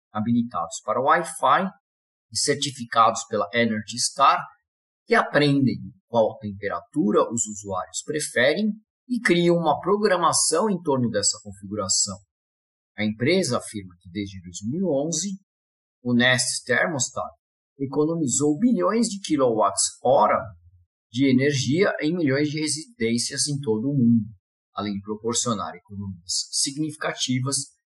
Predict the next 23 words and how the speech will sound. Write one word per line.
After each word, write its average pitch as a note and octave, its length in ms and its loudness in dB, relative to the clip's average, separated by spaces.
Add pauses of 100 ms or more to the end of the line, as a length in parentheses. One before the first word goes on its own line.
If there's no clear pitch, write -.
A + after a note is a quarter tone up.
(100)
em F3 160 0
aquecimento C3+ 840 -2 (480)
e D#3 80 2
refrigeração. B2+ 880 0 (580)
Ou A3+ 140 6
seja, B2 520 0 (320)
a F#2 340 -6
I G2 80 -8
O A#2+ 80 -2 (100)
T, C#3+ 100 -4
Internet - 1160 -12
das A#2 200 -2
Coisas, D#3 540 0 (380)
pode B3 220 2
ser E3 280 2
mais F#3+ 300 0
uma A3 240 2
ferramenta C3+ 680 -2 (360)
para E3 220 4 (100)
buscarmos C3+ 720 2 (200)
ser G#2 340 -6
mais B2 300 -2
sustentáveis D3 920 2